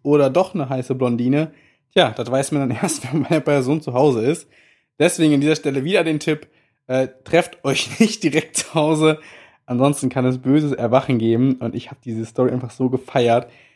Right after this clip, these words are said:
weil ich mir einfach so vorstelle, du bist halt so voll aufgeregt, hast voll Bock auf Sex, triffst dich halt mit einer eigentlich heißen Frau oder mit einem heißen Typen, whatever, in dem Fall. <laughs> Und, äh, bist total geil und, äh,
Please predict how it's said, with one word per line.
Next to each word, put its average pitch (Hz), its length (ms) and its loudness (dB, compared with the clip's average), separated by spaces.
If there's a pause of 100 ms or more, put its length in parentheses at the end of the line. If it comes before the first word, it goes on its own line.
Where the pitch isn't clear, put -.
(140)
weil 117 80 0
ich 120 100 -2
mir 135 80 0
einfach 127 140 -6
so 120 220 -2 (120)
vorstelle, 143 840 0
du 123 160 -14
bist 147 220 -2
halt 123 100 -4
so 120 80 -10
voll 139 560 0
aufgeregt, 139 600 0
hast - 160 -14
voll 135 160 2
Bock 127 180 -2
auf 120 140 -8
Sex, - 420 -6 (220)
triffst - 420 -2
dich 143 180 -2
halt 135 320 -2 (300)
mit 120 160 0
einer 120 120 2
eigentlich 131 440 0
heißen 139 300 -2
Frau 123 460 2
oder 110 300 -2
mit 101 80 -14
einem 113 120 -12
heißen 117 280 -12
Typen, 120 280 -8
whatever, 120 460 0 (420)
in 120 100 -8
dem - 120 -4
Fall. - 260 -4
<laughs> 202 380 0 (680)
Und, 147 460 2
äh, 131 340 0
bist 185 220 -2
total 147 340 0
geil 147 320 2
und, 127 320 -2
äh, 120 460 0